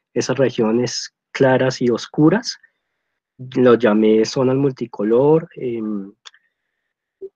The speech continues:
eh, rojas, eh, amarillas y negras. Entonces, pues ahí miramos a ver si hay grafeno. Y pues se observa, según los picos que hay ahí,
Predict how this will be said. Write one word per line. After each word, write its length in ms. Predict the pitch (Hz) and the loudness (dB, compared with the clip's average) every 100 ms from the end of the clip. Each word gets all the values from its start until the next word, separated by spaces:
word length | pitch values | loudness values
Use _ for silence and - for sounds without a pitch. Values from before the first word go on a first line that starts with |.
| _ _ - | _ _ -2
eh, 220 | 117 110 | 2 2
rojas, 1000 | 113 123 123 143 143 - - - - - _ _ _ _ _ _ _ _ _ _ _ _ _ _ - | 4 2 2 -2 -4 -6 -12 -14 -18 -20 _ _ _ _ _ _ _ _ _ _ _ _ _ _ -2
eh, 180 | 120 | 2
amarillas 600 | 117 113 110 110 131 131 | 2 2 2 0 -2 -2
y 60 | 139 | 0
negras. 520 | 147 160 127 175 - - - | 2 2 2 -2 -8 -16 -16
Entonces, 580 | 110 113 107 139 - - | -10 -8 -6 -8 -8 -10
pues 180 | 135 113 | -8 -8
ahí 140 | 110 | -8
miramos 480 | 113 127 127 127 127 | -4 -2 0 -2 -4
a 60 | 113 | -6
ver 160 | 107 | -6
si 100 | - | -6
hay 60 | 110 | -4
grafeno. 560 | 123 - 202 170 - _ _ _ _ _ _ _ _ _ _ _ _ _ _ | -4 -2 -2 -2 -8 _ _ _ _ _ _ _ _ _ _ _ _ _ _
Y 600 | - 160 131 127 120 113 | 4 6 6 6 4 2
pues 240 | 113 120 113 | 0 -2 -2
se 280 | - - | -10 -4
observa, 800 | 123 113 - 170 135 135 180 - _ _ _ _ _ _ _ | -4 -2 0 2 0 -6 -8 -14 _ _ _ _ _ _ _
según 340 | - 120 117 | -6 -4 -2
los 220 | 123 127 | -4 -6
picos 400 | - 135 - 139 | -6 -4 -4 -6
que 100 | - | -4
hay 100 | 127 | -2
ahí, 480 | 139 135 131 165 - | 0 2 2 -2 -8